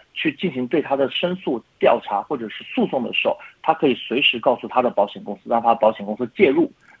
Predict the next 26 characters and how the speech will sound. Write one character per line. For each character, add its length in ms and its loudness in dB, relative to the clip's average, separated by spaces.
来 220 4
进 200 -8
行， 220 -4
呃， 240 6
这 100 -8
个 100 -6
take 260 -4
over， 360 4
就 120 -8
是 260 -2
拿 220 6
走 180 -2
这 80 -6
个 120 -2
案 180 0
件 200 -6
来 120 -2
进 180 -10
行 160 -8
跟 160 -2
您 120 -6
的 80 -4
这 120 -10
个 160 -4
和 220 2
解， 240 -2